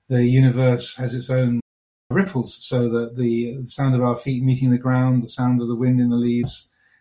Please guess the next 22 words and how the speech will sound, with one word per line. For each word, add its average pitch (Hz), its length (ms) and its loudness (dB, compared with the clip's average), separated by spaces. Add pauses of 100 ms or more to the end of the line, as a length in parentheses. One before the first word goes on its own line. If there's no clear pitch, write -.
(160)
uh, 120 60 -4
the 117 120 -4
sound 123 320 0
of 117 60 -4
our 120 180 2
own 120 420 0 (260)
thoughts 175 380 -2
passing 123 300 -4
through 123 180 -4
our 120 60 0
minds, 123 380 0
also 117 320 -10
it's - 220 -18
a 110 120 -14 (540)
ever-present 123 1200 0
companion 120 640 2
to 120 200 -2
the 127 140 -2
movement 147 380 4
through 120 160 -2
the 113 80 -2
countryside. 123 640 -4